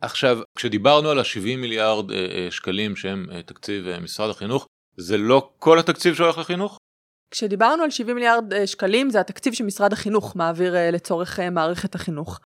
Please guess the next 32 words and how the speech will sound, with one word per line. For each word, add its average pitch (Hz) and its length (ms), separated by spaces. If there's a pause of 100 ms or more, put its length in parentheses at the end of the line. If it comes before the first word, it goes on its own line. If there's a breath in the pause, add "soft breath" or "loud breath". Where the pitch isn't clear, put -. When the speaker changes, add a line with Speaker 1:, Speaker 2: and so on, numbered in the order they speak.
(300)
Speaker 2:
אבל, 190 480
אה, 185 680
Speaker 1:
ג-, 185 200
ג-, - 100
גם 143 280
אם 143 300
מי 143 80
שמעסיק 131 720
את 131 140
המורים 113 440
Speaker 2:
נכון, - 180
Speaker 1:
בפועל 147 160
זה - 60
Speaker 2:
גם - 60
Speaker 1:
הרשות 262 260
Speaker 2:
ל- - 20
Speaker 1:
המקומית, 185 440
התקציב 170 440
מגיע 151 240
מהמשרד. 120 560 (280)
Speaker 2:
גם 233 240
לבעלויות, 220 800
גם 208 260
לרשויות 196 720
מקומיות, 214 640
אה, 185 460
גם, 196 320
אה, 196 340 (200)
לרשתות 180 520
חינוך, 185 360
אה, 185 120
חרדיות, 196 760